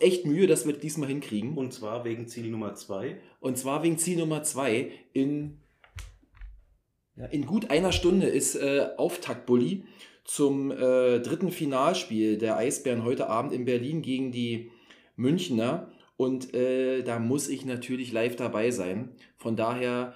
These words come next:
Speaker 1: werden wir uns heute ein bisschen sputen. Aber keine Sorge, das geht nicht zu Lasten des Inhalts oder unserer Qualität. Ähm, aber jetzt hab ich natürlich schon ein bisschen vorgegriffen, ne? Denn als wir uns das letzte Mal gehört haben,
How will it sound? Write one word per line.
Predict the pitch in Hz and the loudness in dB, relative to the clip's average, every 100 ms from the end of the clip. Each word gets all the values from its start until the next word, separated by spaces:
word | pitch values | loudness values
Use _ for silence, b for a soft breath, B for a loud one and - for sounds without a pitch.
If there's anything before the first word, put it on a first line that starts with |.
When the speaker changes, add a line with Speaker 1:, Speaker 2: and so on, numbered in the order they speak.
| B | B
Speaker 1:
werden | 113 123 | -2 0
wir | 135 | 0
uns | 123 | -2
heute | 127 131 | -4 -2
ein | |
bisschen | 127 123 120 | -4 -4 -4
sputen. | - 143 156 170 170 B B | -4 -4 -2 -4 -4 B B
Aber | - 113 117 117 | -4 0 0 -2
keine | 117 117 127 | -2 -2 0
Sorge, | 113 117 131 139 | 2 2 2 -2
das | 113 110 | -4 -6
geht | - 113 | -4 -2
nicht | 117 127 | -2 -4
zu | - | -4
Lasten | 120 123 - 135 | -2 -2 -4 -4
des | 117 117 | -4 -2
Inhalts | 113 139 139 139 - | -2 -4 -6 -6 -4
oder | 117 120 107 | -2 0 0
unserer | 113 113 113 | -2 -2 -2
Qualität. | - 113 110 107 127 151 - - B B B B B _ | -4 -4 -4 -2 0 -2 -2 -16 B B B B B _
Ähm, | 131 131 139 139 139 139 - - _ _ | 10 10 10 2 -2 -4 -10 -20 _ _
aber | 139 147 | 6 6
jetzt | 147 | 6
hab | 151 | 2
ich | - | -2
natürlich | - 160 | -2 -2
schon | 160 | 0
ein | 147 | -2
bisschen | 147 | -2
vorgegriffen, | 143 175 196 175 101 95 | -2 0 2 0 -4 -4
ne? | 104 123 | -6 -2
Denn | 123 123 123 120 B B | 2 2 0 -4 B B
als | - 131 | -2 0
wir | 147 | 2
uns | 143 | 2
das | 147 | 2
letzte | 131 - 220 | 2 2 0
Mal | 165 117 | 2 2
gehört | 107 98 98 | 4 2 0
haben, | 101 107 131 135 | -2 -2 -4 -8